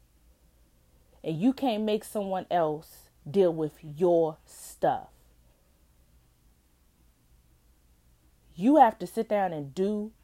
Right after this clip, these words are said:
your work. You can't blame someone else for what happened to you to get you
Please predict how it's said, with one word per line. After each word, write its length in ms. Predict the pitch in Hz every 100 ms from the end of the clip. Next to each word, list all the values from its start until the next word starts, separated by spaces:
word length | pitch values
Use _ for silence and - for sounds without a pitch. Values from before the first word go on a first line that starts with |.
| -
your 260 | 156 175 185
work. 640 | 156 165 113 - - - _ _ _ _ _ _ _ _ _ _ -
You 100 | 202
can't 380 | - 254 240 160
blame 400 | 165 214 262 269
someone 440 | - 262 240 240
else 580 | - 202 196 196 - - - _ _ _ - - -
for 180 | 226 202
what 160 | 214
happened 540 | - 202 208 208 202 190
to 160 | -
you 440 | 160 156 151 156 175 - - -
to 160 | - 190
get 440 | 143 226 262 -
you 240 | 175 151